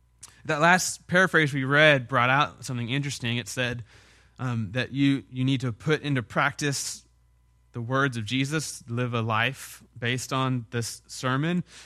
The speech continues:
um, which is obvious in our text. But, but then it said,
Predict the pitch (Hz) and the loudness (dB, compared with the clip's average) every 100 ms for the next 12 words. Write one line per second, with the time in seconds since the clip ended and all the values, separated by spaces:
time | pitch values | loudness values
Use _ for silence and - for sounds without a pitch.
0 | - _ 120 113 107 117 104 - - 123 | -20 _ -4 -4 -2 -6 -8 -10 -12 -8
1 | 110 - - 127 123 127 127 - 120 110 | -8 -8 -8 -4 -2 0 -2 -4 -2 0
2 | 117 123 156 160 - - - 127 120 - | 0 0 -2 -2 -4 -10 -10 -10 -12 -8
3 | 131 170 170 - 160 151 | -4 -4 -4 0 0 0